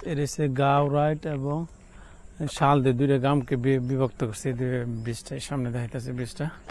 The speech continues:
এই পাশে হচ্ছে আমি যেখানে দাঁড়ায় আছি, এটা হচ্ছে গাওরাইট গ্রাম। এখানে দেখেন বর্ষাকালে মাছ এবং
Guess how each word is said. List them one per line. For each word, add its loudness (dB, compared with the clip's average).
এই -4
পাশে -4
হচ্ছে -2
আমি 0
যেখানে 4
দাঁড়ায় 0
আছি, -4
এটা -4
হচ্ছে -4
গাওরাইট 4
গ্রাম। 2
এখানে -4
দেখেন 0
বর্ষাকালে 0
মাছ 0
এবং -2